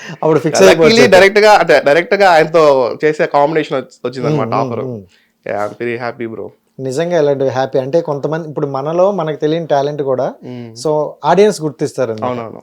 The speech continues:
Speaker 1: so అలాంటి గుర్తించిన దాంట్లో ఒక పాయింట్ ఇది
Speaker 2: ఆ, ఇది ఒక
Speaker 1: అనుకోవచ్చు.
Speaker 2: పాయింట్.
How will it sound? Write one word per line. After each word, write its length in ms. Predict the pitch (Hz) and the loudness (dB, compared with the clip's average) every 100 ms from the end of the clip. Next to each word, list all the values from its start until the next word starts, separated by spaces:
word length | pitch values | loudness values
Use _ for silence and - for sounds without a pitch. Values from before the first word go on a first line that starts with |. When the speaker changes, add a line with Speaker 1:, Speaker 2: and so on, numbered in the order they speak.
| - | -6
Speaker 1:
so 140 | 151 131 | -4 -2
అలాంటి 400 | 139 185 190 196 | 0 2 2 0
గుర్తించిన 520 | 175 190 196 190 190 | 0 -2 -2 0 0
దాంట్లో 320 | 185 175 202 | 0 2 4
ఒక 180 | 165 147 | 2 2
పాయింట్ 260 | 156 160 156 | -2 0 0
ఇది 100 | 120 | 2
Speaker 2:
ఆ, 20 | |
ఇది 60 | |
ఒక 60 | 117 | 2
Speaker 1:
అనుకోవచ్చు. 260 | 117 117 - | -2 -4 -6
Speaker 2:
పాయింట్. 320 | 104 104 | -8 -8